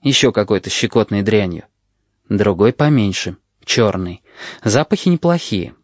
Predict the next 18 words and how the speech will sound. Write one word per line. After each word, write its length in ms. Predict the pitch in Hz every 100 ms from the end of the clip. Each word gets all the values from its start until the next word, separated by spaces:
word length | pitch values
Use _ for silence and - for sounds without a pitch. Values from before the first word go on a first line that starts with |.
| _ _
Пот, 380 | 131 135 135 -
говяжья 460 | 123 120 123 156 135
сосиска, 540 | - 98 - 120 -
что-то 280 | 104 - 143
клеёнчатое. 800 | - 123 104 98 95 - - 76 _ _ _ _ _ -
Но 320 | 101 101 104
смертью 680 | 101 - 113 127 127 - - -
тянуло 480 | - 123 127 123 - _
именно 460 | 139 135 143 135 127
от 100 | -
чёрного. 580 | - 127 104 87 - - - - - -
Никаких 580 | 117 139 151 156 156
сомнений. 580 | - 135 135 117 95 87 _ _ _ _ _ _ _ -
Ужасный 480 | 120 110 123 - 123
запах 380 | 120 120 113
набухал 480 | 123 117 117 - 123
и 40 | 127
ширился, 580 | - 120 113 104 107